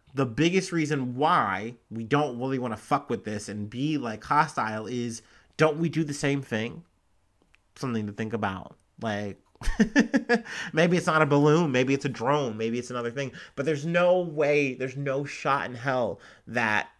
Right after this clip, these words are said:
us, the, the U S, other s-, Western superpowers, other, any other powers across the world aren't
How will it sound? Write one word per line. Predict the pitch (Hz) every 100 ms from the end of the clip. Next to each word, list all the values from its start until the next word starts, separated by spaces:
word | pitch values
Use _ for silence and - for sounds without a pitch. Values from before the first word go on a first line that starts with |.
| _ _ _
us, | - 143 175 - - -
the, | 123 120
the | 113
U | 110 143 135
S, | 120 - - -
other | 131 143 135
s-, | 127 - -
Western | 117 131 - 127
superpowers, | 113 120 113 123 113 113 -
other, | 131 135 123 - -
any | 147 143
other | 160 131
powers | - 120 113
across | - 123 120
the |
world | 113 151 143 143 - - -
aren't | 147 156 147